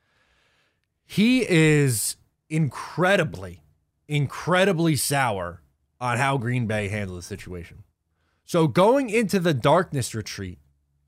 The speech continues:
he was going in with the mindset that he was probably gonna retire. It was like a ninety percent chance that he was gonna retire. His words, "Ninety percent chance."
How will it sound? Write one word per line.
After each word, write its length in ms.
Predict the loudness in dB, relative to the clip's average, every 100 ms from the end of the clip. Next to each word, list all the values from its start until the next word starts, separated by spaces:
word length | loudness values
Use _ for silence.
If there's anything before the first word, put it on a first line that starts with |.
| _ _ _ _ _ _ _ _ _ _ _
he 160 | 0 2
was 140 | 2
going 260 | 2 2 2
in 80 |
with 120 | 0 0
the 80 |
mindset 560 | 0 2 2 0 -2 -2
that 140 | -4 -2
he 120 | -2
was 160 | -2 -4 _ _ _
probably 440 | 0 0 0 0
gonna 160 | 0 2
retire. 500 | 0 -2 -8 -10 -10
It 60 |
was 100 | -6
like 120 | -4 -2
a 40 |
ninety 380 | -2 -2 -2 -2
percent 400 | -2 -2 -2 -4
chance 280 | -6 -8 -8
that 120 | -6
he 60 |
was 100 | -4
gonna 160 | -4 -4
retire. 320 | -4 -6 -6
His 180 | 0 0
words, 400 | 0 -4 -10 -20 -6
"Ninety 240 | -4 -2
percent 300 | -4 -6 -8
chance." 360 | -12 -16 -20